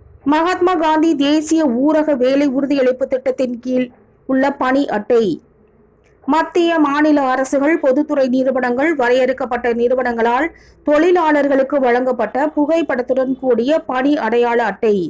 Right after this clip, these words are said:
ஓட்டுநர் உரிமம், கடவுச்சீட்டு,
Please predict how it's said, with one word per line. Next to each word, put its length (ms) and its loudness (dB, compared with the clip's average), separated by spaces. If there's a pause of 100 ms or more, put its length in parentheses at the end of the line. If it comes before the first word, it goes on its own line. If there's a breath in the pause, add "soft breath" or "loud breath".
(760 soft breath)
ஓட்டுநர் 580 2
உரிமம், 480 0 (760)
கடவுச்சீட்டு, 760 0